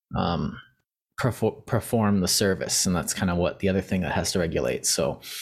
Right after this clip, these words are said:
you know, your government needs to make sure that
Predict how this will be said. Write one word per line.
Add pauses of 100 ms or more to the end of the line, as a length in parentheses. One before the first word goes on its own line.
(300)
you
know,
your
government
needs
to
make
sure (360)
that